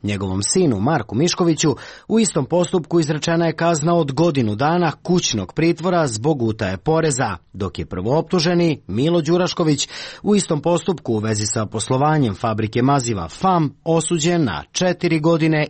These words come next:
i tri meseca zatvora. Ovo izricanje presuda pratio je Zoran Glavonjić, koji je sa mnom u studiju. Zorane, kakve su bile prve reakcije na ove presude?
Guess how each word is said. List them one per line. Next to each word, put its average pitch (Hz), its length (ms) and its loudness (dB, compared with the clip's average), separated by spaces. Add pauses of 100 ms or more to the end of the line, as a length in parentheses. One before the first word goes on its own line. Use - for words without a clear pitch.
i 131 240 -2
tri 139 340 2
meseca 101 520 -4
zatvora. 117 560 0 (360)
Ovo 202 160 0
izricanje 175 420 0
presuda 170 440 -2
pratio 160 480 0
je 139 160 2
Zoran 139 320 0
Glavonjić, 156 540 0
koji 143 280 2
je 139 140 2
sa 131 280 0
mnom 123 220 0
u 117 40 -2
studiju. 135 460 2 (360)
Zorane, 180 340 0
kakve 214 300 0
su 202 120 -2
bile 190 220 0
prve 196 200 2
reakcije 165 480 0
na 92 220 -6
ove 85 220 -4
presude? 85 460 -6